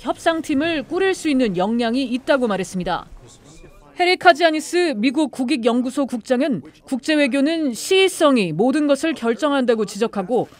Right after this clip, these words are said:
미국과 북한 모두 현 상황이 관계 정상화나 비핵화 합의를 끌어내기에 적절한 시점이 아니라고 판단한 것으로 보인다고 말했습니다. 비오에이 뉴스 김현교입니다.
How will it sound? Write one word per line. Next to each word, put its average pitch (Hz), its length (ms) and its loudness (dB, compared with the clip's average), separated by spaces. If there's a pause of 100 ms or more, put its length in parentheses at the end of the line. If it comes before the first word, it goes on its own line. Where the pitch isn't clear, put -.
(220)
미국과 277 480 2
북한 262 400 0
모두 247 420 0 (260)
현 285 200 2
상황이 262 640 0
관계 247 400 0
정상화나 233 760 0 (300)
비핵화 311 380 2
합의를 294 380 2
끌어내기에 285 760 2
적절한 247 480 0
시점이 254 420 0
아니라고 262 680 2
판단한 262 400 -2
것으로 214 220 -6
보인다고 185 380 -4
말했습니다. 160 600 -4 (680)
비오에이 320 260 4
뉴스 320 460 -4
김현교입니다. 247 680 0